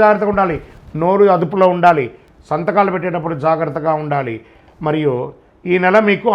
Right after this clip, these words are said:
అనుకూలమైనటువంటి రోజులు ఏదైనా ఉందంటే ఆరు, ఎనిమిది, తొమ్మిది, పదకొండు, పద్నాలుగు తారీఖులు బాగుంటుంది. అదృష్టమైనటువంటి సంఖ్యలో ఒకటి,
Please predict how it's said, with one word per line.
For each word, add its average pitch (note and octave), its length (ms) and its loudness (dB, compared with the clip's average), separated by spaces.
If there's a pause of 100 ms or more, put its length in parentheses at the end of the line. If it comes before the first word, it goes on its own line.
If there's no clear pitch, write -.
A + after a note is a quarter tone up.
అనుకూలమైనటువంటి G#3 1120 2 (1080)
రోజులు F3 420 2 (120)
ఏదైనా E3+ 260 0
ఉందంటే E3+ 300 0 (240)
ఆరు, F3+ 320 4 (300)
ఎనిమిది, F#3 280 -4 (380)
తొమ్మిది, F3 300 -2 (320)
పదకొండు, E3+ 360 -2
పద్నాలుగు D#3+ 480 0
తారీఖులు D3+ 300 -4
బాగుంటుంది. A#2 360 -6 (360)
అదృష్టమైనటువంటి G#3+ 840 2
సంఖ్యలో G#3 340 2 (440)
ఒకటి, E3+ 300 -2